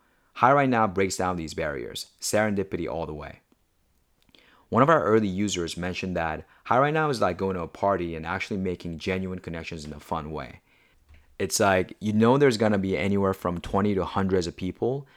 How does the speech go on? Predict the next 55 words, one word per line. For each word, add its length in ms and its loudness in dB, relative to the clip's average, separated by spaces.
and 180 -8
everyone's 420 2
voluntarily 800 2
engaging 440 -2
in 80 -6
a 60 -6
series 420 0
of 140 -4
one-on-one 460 -4
focused 440 -2
conversations 760 -2
to 80 -10
get 160 -6
to 60 -8
know 220 0
each 140 -6
other 200 -6
for 160 -12
an 100 -12
hour 380 -4
and 160 -8
coming 240 2
together 340 -2
to 140 -10
vibe 320 0
with 120 -6
everyone 360 -8
at 140 -18
the 120 -14
end. 240 -14
It's 160 -2
super 380 6
energizing 640 4
knowing 300 2
that 260 0
people 320 0
are 140 2
actually 400 -2
getting 240 -2
a 40 -6
lot 220 -2
of 60 -8
value 320 -2
from 140 -10
High 180 -2
Right 180 -4
Now 300 -2
and 160 -6
they 100 -8
can't 360 -6
wait 200 -6
to 80 -12
do 160 -8
it 80 -8
again. 320 -12